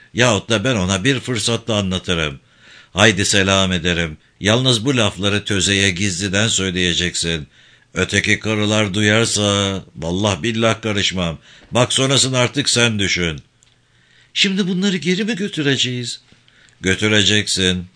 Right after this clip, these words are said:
Hay yavrum, sizin İstanbul'un hovarda adeti böyleyse orospularınız hep zengin olur. Başıma gelenler, görmediğim işleri gördüm. Şu Malatya'nın en zengin evladı fabrikacı Sıddık Efendi'nin oğludur.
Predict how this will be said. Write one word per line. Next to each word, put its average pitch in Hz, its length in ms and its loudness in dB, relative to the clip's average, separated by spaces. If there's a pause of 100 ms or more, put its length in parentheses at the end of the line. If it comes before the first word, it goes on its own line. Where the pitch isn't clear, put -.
(680)
Hay 113 260 -4
yavrum, 104 460 -4
sizin 139 340 -2
İstanbul'un 160 640 -2
hovarda 139 540 0
adeti 139 460 -2
böyleyse 139 460 2
orospularınız 156 840 0
hep 185 180 2
zengin 147 360 -2
olur. 127 360 -2 (360)
Başıma 180 480 2
gelenler, 139 680 0 (260)
görmediğim 208 580 2
işleri 165 360 2
gördüm. 135 500 0 (540)
Şu 226 200 2
Malatya'nın 185 680 4
en 214 260 2
zengin 170 480 0
evladı 135 540 2
fabrikacı 165 640 0
Sıddık 165 380 -2
Efendi'nin 160 580 0
oğludur. 143 680 0